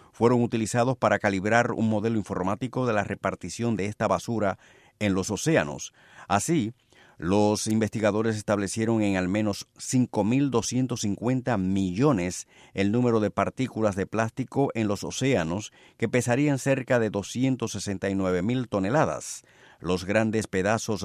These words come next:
de plásticos parecen estar más cerca de las costas y se reducen en tamaño cuando están cerca de los cinco grandes giros oceánicos.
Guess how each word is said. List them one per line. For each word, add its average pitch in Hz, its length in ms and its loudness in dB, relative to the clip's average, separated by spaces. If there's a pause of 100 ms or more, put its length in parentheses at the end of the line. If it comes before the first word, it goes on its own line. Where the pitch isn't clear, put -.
de 90 100 -2
plásticos 135 680 -2 (400)
parecen 107 440 0
estar 107 280 0
más 104 160 -2
cerca 113 360 -2
de 98 40 0
las 92 160 -2
costas 135 560 -2 (280)
y 90 80 -6
se 123 120 0
reducen 123 400 0
en 113 140 0
tamaño 131 480 2
cuando 101 280 -2
están 113 260 -2
cerca 104 440 -2
de 85 60 -6
los 90 180 -8
cinco 123 360 0
grandes 110 420 0
giros 107 460 -4 (240)
oceánicos. 95 800 -2